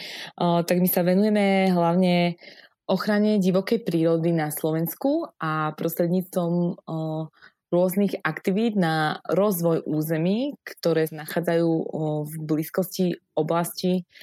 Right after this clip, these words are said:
o, kde sa nachádzajú aj tie chránené územia,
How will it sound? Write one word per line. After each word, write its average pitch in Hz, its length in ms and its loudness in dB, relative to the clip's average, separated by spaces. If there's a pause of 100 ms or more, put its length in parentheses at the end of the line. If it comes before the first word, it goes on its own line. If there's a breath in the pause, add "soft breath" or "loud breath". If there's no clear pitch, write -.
(320 loud breath)
o, 160 560 0
kde 156 180 -2
sa 165 540 0
nachádzajú 180 400 2
aj 175 180 2
tie 180 100 2
chránené 190 380 2
územia, 170 540 0